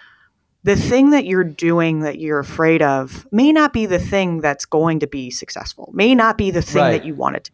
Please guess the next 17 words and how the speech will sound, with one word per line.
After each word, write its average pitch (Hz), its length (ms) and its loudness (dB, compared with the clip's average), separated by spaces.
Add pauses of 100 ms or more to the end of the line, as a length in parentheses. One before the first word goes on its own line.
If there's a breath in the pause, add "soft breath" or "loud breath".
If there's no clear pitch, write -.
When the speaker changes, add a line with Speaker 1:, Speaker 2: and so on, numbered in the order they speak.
(140)
Speaker 2:
Oh, 156 80 -2
Speaker 1:
may 226 140 2
Speaker 2:
for 247 40 0
Speaker 1:
not 233 200 0
be 214 80 2
Speaker 2:
sure. 202 100 0
Speaker 1:
the 180 80 -6
thing 170 460 -2
that 156 220 -2 (320 loud breath)
you 180 500 2
have 175 260 -2
expectations 160 760 -8
for 64 220 -6
it. 67 140 -4 (680 loud breath)
Don't 233 220 2
have 254 160 -2
expectations. - 640 -6